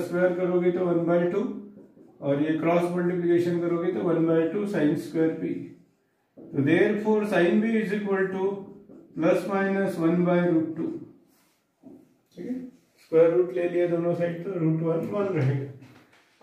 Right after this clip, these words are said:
अब फिर से again the two values are there and condition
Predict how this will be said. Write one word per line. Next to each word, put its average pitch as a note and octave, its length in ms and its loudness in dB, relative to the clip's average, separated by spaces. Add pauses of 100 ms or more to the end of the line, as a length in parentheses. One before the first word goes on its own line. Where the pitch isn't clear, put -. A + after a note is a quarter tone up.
अब - 320 -6
फिर G3 140 0
से A3+ 180 6
again A3 480 2 (800)
the D3+ 160 0
two G#3 180 0
values G3 360 4
are G3 240 4
there G3 280 -4 (1500)
and F3 580 2
condition G#3+ 680 2